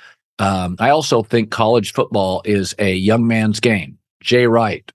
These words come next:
Krzyzewski, Roy Williams, now Nick Saban.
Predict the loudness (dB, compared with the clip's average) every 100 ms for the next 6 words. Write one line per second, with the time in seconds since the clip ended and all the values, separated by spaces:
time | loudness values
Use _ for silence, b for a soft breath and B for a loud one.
0 | _ _ _ -8 -6 0 0 0 -4 -12
1 | -14 -16 _ 0 2 4 4 2 2 0
2 | -6 -12 -14 -14 _ _ 0 2 4 4
3 | 2 -2 2 2 0 -4